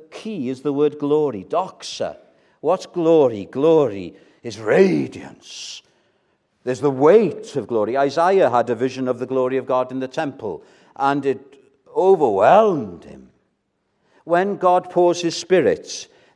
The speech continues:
There is something of heaven upon earth. It's just a foretaste. And what we've got here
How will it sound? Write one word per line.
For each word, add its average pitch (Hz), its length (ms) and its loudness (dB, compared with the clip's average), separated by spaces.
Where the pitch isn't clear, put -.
There 151 240 4
is 147 100 -2
something 196 680 -2
of 185 100 0
heaven 123 760 2
upon 135 680 2
earth. - 760 0
It's 139 160 -10
just 185 240 -6
a 202 60 2
foretaste. 160 1160 2
And 143 240 -2
what 156 260 2
we've 247 160 -8
got 180 280 -2
here 107 340 -2